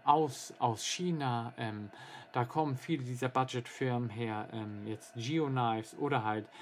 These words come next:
Kubi Knives. Ähm, dieses Messer hat mich, äh, so begeistert, dass ich kurze Zeit später bei, bei dem Modell hier dann zugeschlagen habe. Auch, ähm, ein Kubi Knives Stachel, N sechsundneunzig Stahl, Keramik,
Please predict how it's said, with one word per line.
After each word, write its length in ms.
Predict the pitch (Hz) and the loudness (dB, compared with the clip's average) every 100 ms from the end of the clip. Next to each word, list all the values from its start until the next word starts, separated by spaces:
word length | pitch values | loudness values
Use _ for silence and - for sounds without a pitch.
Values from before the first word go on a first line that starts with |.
| - - - | -18 -18 -4
Kubi 360 | 202 175 156 | 0 4 4
Knives. 560 | 139 127 113 117 - - | 4 4 4 0 -4 -6
Ähm, 300 | 123 113 107 - - - - - | -2 -2 -4 -8 -16 -16 -18 -4
dieses 340 | 202 185 180 175 | -2 0 0 2
Messer 320 | 170 131 113 | 2 2 0
hat 160 | 123 | 2
mich, 360 | 127 120 - - | 2 0 0 -4
äh, 120 | 127 | -2
so 180 | 110 175 | 2 4
begeistert, 640 | 175 165 131 147 - 123 | 4 4 4 2 0 -2
dass 140 | 110 127 | -2 -6
ich 120 | 123 | -2
kurze 340 | 165 165 - | 2 0 -2
Zeit 240 | - 131 127 | -2 -2 -2
später 460 | - 147 131 131 | -4 -4 0 0
bei, 260 | 123 120 117 | 2 0 0
bei 140 | 117 | -2
dem 240 | 110 143 143 | -2 0 2
Modell 360 | 120 117 113 | 2 2 0
hier 140 | 101 107 | 0 -4
dann 200 | 101 - | -6 -8
zugeschlagen 840 | - 127 113 - 107 104 104 98 | -6 -2 -2 0 0 0 -4 -6
habe. 380 | 101 104 113 - | -4 -4 -4 2
Auch, 300 | 135 127 - - | 2 2 0 0
ähm, 200 | 117 113 - - - - - | 0 -4 -8 -18 -18 -12 0
ein 220 | 127 123 | 2 2
Kubi 320 | 185 175 143 | 2 0 2
Knives 360 | 127 113 113 - | 4 2 0 -4
Stachel, 420 | 131 110 - 117 | -4 -4 -4 -4
N 180 | 147 147 | -2 0
sechsundneunzig 640 | 135 - 147 147 143 131 123 | 0 0 0 0 0 -2 -4
Stahl, 360 | 143 120 120 | 0 2 2
Keramik, 600 | 127 131 127 139 139 123 | 0 -2 0 0 0 -2